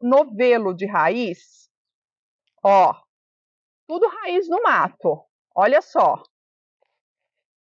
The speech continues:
Percebe por que é importante tirar? Porque senão a gente perde a planta, porque não sobra nutriente e fica muito tempo molhado.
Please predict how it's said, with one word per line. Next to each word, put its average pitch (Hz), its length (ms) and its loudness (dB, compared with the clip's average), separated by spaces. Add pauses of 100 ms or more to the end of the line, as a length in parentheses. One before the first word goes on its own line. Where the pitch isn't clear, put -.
(140)
Percebe 302 520 2
por 262 180 -2
que - 80 -4
é 240 40 -2
importante 208 580 -6
tirar? 233 420 -2
Porque - 160 -20
senão 233 240 -4
a 240 60 -2
gente 240 180 -4
perde 226 260 0
a 233 60 2
planta, 247 320 -2
porque - 180 -8
não 208 140 -6
sobra 208 340 -2
nutriente 220 560 -8
e - 40 -20
fica 277 200 -6
muito 254 240 -4
tempo 247 280 -2
molhado. - 580 0